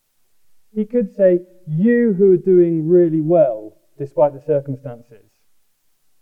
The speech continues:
But the fu-, fundamental identity of the Christian is one that is not self-defined.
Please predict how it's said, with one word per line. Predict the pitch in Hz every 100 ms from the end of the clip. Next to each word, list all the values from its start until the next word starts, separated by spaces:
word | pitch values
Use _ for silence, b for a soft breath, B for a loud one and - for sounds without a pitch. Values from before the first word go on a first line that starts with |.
| _ _ _ -
But | 180 175
the | 175
fu-, | 180 196 202 -
fundamental | 208 226 233 208 180 175 160
identity | 151 156 156 156 - 143
of | 135
the | 131
Christian | 135 165 151 _ 120 - _ _ _ _ _ _ _ _ _ _
is | 151 143
one | 170 170
that | 156
is | 151 139
not | 170 165 165 -
self-defined. | 165 151 139 - 139 151 131